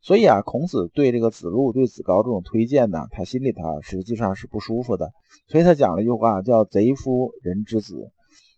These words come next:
这个“贼”啊，在这里边呢，是戕害的意思，就戕害和伤害的意思。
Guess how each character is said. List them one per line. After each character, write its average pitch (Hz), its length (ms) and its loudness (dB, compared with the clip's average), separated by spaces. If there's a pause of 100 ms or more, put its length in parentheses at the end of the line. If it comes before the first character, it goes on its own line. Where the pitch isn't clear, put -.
(100)
这 220 100 4
个 196 120 6
“贼” 98 260 2
啊， 143 140 4
在 92 120 -2
这 127 140 0
里 117 100 2
边 95 220 -2
呢， 95 160 -2
是 - 140 -10
戕 160 360 -4
害 160 220 -2
的 98 100 -2
意 95 180 -2
思， 71 280 -8
就 104 100 -6
戕 147 300 -2
害 151 160 0
和 123 60 -2
伤 139 260 -2
害 156 160 -2
的 98 80 -6
意 90 180 -6
思。 69 300 -14